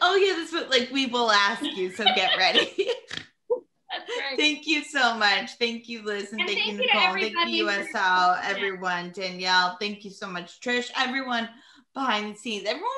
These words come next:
Speaker 1: we talked to from the U S O has just been amazing. And I mean, the entertainment that the U S O provides too. I've had comedian friends that have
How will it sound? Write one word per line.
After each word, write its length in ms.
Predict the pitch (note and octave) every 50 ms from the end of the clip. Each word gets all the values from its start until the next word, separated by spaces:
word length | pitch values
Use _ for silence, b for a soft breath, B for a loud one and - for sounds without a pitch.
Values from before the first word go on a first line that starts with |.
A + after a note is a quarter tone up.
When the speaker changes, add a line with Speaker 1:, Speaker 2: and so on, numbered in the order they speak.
| C5 A#4+
Speaker 1:
we 100 | F#4+ C4
talked 400 | - - A#3 A3 G3 G3 F#3+ -
to 100 | - A3+
from 200 | - - G#3 G3+
the 80 | G3+ G3
U 160 | F#3+ F#3+ F#3
S 180 | F3+ F3+ F3+ -
O 60 | G3
has 180 | F#3 F3+ - -
just 160 | F3 - -
been 120 | G3+ G3 F#3+
amazing. 680 | F#3+ F#3 F#3 F#3 F#3 F3+ F3+ F#3+ F3+ F3 E3+ E3+ E3+ - -
And 220 | F#3+ F#3+ F#3 F3+ - b b b b b b b b b _ _ _
I 140 | A#3 A#3 A#3
mean, 300 | A#3+ A#3 A#3 A3+ G#3 - _ _ _ _ _ _ _ _ - G3+ E3+ _ -
the 220 | B3+ A#3 - - -
entertainment 800 | - A3 A3 A3 G#3 G#3 G#3 - - F#3+ E3+ F3+ G#3 A#3 A#3+ A#3
that 140 | B3 A#3+ B3+
the 60 | C4+
U 180 | B3 A#3+ A#3 A#3+
S 180 | B3 A#3+ A#3+ -
O 120 | B3+ A#3+
provides 500 | A3+ A#3+ A#3+ A#3 A3+ G#3+ G#3 A3 - -
too. 140 | - A#3+ A3
I've 100 | G#3+ G#3
had 220 | A#3 G3 F#3 -
comedian 500 | - A3 G#3 F#3+ F#3 F#3 F#3 F#3+ G3 G3+
friends 400 | G3 - G3+ G3 G3+ G3+ G3+ G3+
that 140 | - G#3 F#3+
have 220 | F3+ F3 F3 F3